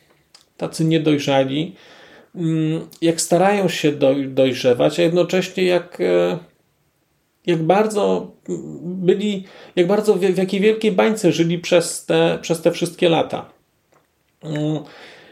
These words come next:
i to jest taki wątek, nazwijmy to, społeczny w tej książce. Jest tutaj drugi wątek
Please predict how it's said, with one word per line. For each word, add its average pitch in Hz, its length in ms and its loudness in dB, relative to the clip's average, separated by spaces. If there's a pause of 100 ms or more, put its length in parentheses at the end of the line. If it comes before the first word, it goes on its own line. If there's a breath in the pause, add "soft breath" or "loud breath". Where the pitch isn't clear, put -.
(1300 loud breath)
i 190 60 -8
to 240 140 4
jest 302 180 2
taki 202 220 -4
wątek, 214 380 0
nazwijmy 190 400 0
to, 190 100 -10
społeczny 147 520 2
w - 40 -12
tej 120 140 -2
książce. - 500 -10
Jest 220 200 0
tutaj 226 200 2
drugi 214 280 -2
wątek 185 440 0